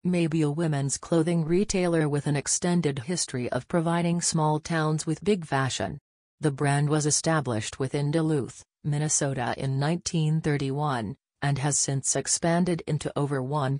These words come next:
thousand stores within the U S and Canada. Maurice's is probably best known for its wide selection of clothing sizes, providing affordable fashion in sizes from zero to twenty-six.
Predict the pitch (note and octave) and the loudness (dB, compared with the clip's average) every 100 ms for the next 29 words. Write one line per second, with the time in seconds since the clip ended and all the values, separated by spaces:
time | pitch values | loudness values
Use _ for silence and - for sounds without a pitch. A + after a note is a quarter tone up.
0 | - D3+ D3 C#3+ C#3 - - D#3+ C3+ B2 | -2 0 0 0 0 0 0 0 0 0
1 | A#2 B2+ C#3 C3 B2 D3 D#3+ D3+ - C#3 | -2 -2 0 0 0 2 2 2 0 -2
2 | C3+ E3 D3+ D3+ C#3 - - _ _ - | -2 -2 0 0 -2 -6 -8 _ _ -4
3 | D#3 C#3+ C#3 D#3+ - C3 - C#3 - - | -2 0 2 2 2 0 0 -4 -4 -2
4 | F#3 F3+ D3+ C3 C3 E3+ A2+ - C3+ D3 | 0 2 0 -2 0 2 2 0 -2 0
5 | D3+ D3+ C#3 C3 C3+ - D#3 D#3+ F3+ E3+ | 0 0 0 0 0 -4 -2 0 0 2
6 | - C#3 - - C3+ B2+ C3+ - F3 D#3+ | 2 2 0 -2 -2 -2 -4 0 2 4
7 | F3 E3+ - D#3+ C#3+ B2 G#2 G#2 - _ | 2 0 0 2 0 -2 -4 -6 -8 _
8 | - D3+ D3 D#3 D#3 D3+ C#3 - D#3+ E3+ | -4 -2 0 0 2 0 0 2 2 2
9 | E3+ D#3+ D#3+ D3 C#3+ C3+ C3+ C3 C3+ D3 | 2 0 0 0 0 0 -2 -2 0 0
10 | - D3+ C#3+ C3+ B2 - B2+ B2 C#3 D3 | 2 0 0 0 0 0 -2 0 2 2
11 | D3 D3 - D3 - E3 D#3+ D3+ - C3+ | 2 0 0 -2 2 0 0 0 0 -2
12 | - - - | -4 -4 -4